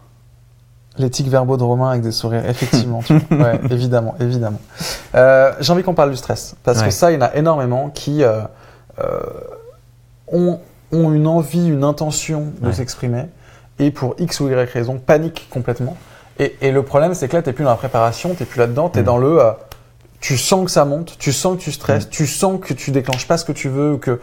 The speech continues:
Speaker 1: pour une mauvaise préparation, où tu te dis, ça, je pensais que ça allait passer, ça passe pas. Comment tu fais pour te calmer au fond de toi quand tu sens que ça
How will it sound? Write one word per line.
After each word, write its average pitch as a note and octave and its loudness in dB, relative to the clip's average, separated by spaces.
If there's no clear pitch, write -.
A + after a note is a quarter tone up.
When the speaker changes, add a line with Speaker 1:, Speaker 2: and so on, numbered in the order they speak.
Speaker 1:
pour C3 0
une C3+ 0
mauvaise D3 4
préparation, C#3+ 0
où C3 -2
tu B2 -6
te - -4
dis, B2 0
ça, A2+ 0
je A2+ -4
pensais C3+ -2
que B2+ -2
ça D3 2
allait B2 2
passer, B2+ -2
ça B2 -4
passe A#2+ -4
pas. D3 -2
Comment E3 2
tu E3+ -6
fais E3 -2
pour C#3 -8
te - -4
calmer D3 0
au A#2+ 0
fond C#3 -4
de C#3+ -2
toi C#3 -2
quand A#2+ -4
tu - -8
sens D3 -4
que C3+ -8
ça A#2 2